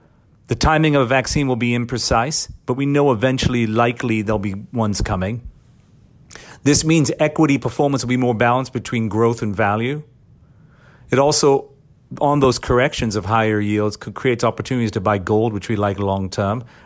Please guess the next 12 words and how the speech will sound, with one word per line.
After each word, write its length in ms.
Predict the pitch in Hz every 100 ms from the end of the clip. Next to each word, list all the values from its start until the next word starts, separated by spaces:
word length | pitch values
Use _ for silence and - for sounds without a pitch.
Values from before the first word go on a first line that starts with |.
| -
reshorting 600 | 113 110 - 113 107 101
the 80 | 95
dollar, 460 | 101 95 101 120 -
for 200 | - 117
example, 480 | 104 92 104 98 101
as 140 | 92 92
well. 360 | 95 85 80 - - - - _ - - _ - - - _ - - _ _
So 240 | - 175 151
on 340 | 143 139 139 - _
rallies 640 | - - 123 143 165 175 117
in 140 | 123
yields 500 | 110 113 110 117 -